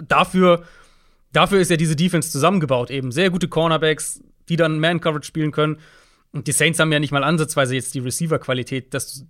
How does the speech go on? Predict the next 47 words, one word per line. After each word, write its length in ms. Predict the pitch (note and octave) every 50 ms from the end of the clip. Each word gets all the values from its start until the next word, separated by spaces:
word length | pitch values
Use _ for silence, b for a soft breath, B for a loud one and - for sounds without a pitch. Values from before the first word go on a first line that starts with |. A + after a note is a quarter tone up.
| _
dass 180 | - C3+ A#2 -
du 80 | - B2+
da 120 | B2+ B2
sagst, 280 | A#2+ B2+ A#2+ A#2+ - -
"Uh, 180 | C#3+ C3 C3 B2
das 200 | A#2+ - - -
können 140 | - C#3
wir 60 | C3+ -
vielleicht 180 | - B2+ -
in 60 | C3+
dem 100 | C#3+ C#3+
Spiel 180 | - - - C#3+
nicht 140 | G3+ A3+ -
so 80 | E3+
gut 140 | C#3 C#3 A#2+
machen." 340 | C3+ C3+ - E3+ F#3+ G3+ F#3+ b b b b b b b b b b b b b -
Und 220 | E3 D3 B2 - D#3
dann 180 | C#3 E3+ D#3+
hast 200 | D3+ E3 E3 - F3
du, 140 | E3+ E3 D3+
wenn 80 | D#3 D3
du 80 | D3
das 180 | - E3 F3 F3
so 100 | - F3+
spielst, 420 | E3+ - - E3+ F3+ G#3+ G3+ - -
hast 140 | E3+ E3 -
du 40 | F3+
natürlich 220 | E3 F3+ F3+ E3
die 80 | - D#3+
Freiheiten, 540 | - D3+ D#3 D#3 D#3 D#3 D#3 D#3 D#3 E3 D#3
auch 120 | D#3 D#3
die 100 | - D#3+
Box 260 | C3 E3+ G3 - - -
vollzustellen. 840 | - C#3+ C3 B2 - B2+ - - C#3 C3+ C#3+ D#3 E3 E3 E3 - _ _ _ _ _ _ _ _ _ _ _ - -
Und 160 | - C#3 C#3+ C3+
eben 300 | C3+ C3+ C#3 D3+ D3 C3 b b b b b b b b b b b _
das 180 | - D3 D3+ -
Spiel 200 | - - F3+ F#3
entweder 340 | F3 F#3+ G3 F#3 G3+ F#3+ F#3+
in 60 | F3+
die 80 | F3 E3
Hände 160 | F#3 F#3 F3
von 120 | E3 F3 -
Taysom 260 | E3+ D#3+ - D3+ C3
Hill 180 | E3 G#3+ A#3+
zu 140 | A#3 - -
zwingen 420 | - - F3+ A3 A#3 A#3+ B3 B3+